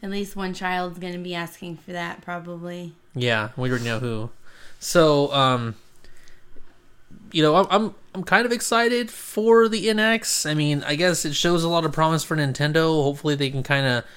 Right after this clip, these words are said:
Speaker 2: turn around what they had with the Wii U. Um, you know, I mean, the Wii U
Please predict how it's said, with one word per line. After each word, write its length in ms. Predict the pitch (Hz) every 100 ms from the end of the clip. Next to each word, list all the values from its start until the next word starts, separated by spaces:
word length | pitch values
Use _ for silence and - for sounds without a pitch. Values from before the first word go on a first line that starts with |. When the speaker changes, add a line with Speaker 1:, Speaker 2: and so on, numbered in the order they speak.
| - - - - -
Speaker 2:
turn 200 | 160 160
around 400 | 151 147 151 151
what 160 | 143
they 120 | 139 117
had 280 | 127 143
with 220 | 151 151 -
the 100 | 147
Wii 260 | 147 151
U. 520 | 151 151 156 160 165 147 -
Um, 560 | 123 123 120 117 113 110 _ _ _ _ - _ _ _ _ _ - -
you 160 | 170 175
know, 140 | 170
I 60 | 156
mean, 180 | 170
the 100 | 156
Wii 160 | 147 190
U 400 | 165 180 165